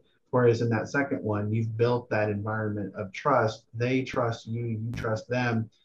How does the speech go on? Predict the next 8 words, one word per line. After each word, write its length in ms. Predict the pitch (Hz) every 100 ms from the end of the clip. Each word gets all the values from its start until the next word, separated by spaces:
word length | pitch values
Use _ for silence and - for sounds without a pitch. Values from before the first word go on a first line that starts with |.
| _ _ -
and 120 | 127
those 220 | 131 131
mistakes 560 | 127 110 131 123 120 -
become 460 | 120 113 113 110
learning 300 | 113 123 120
opportunities, 920 | 110 107 107 - 110 104 101 98 95 _ _ _ -
a-, 60 | 127
and 520 | - 120 113 113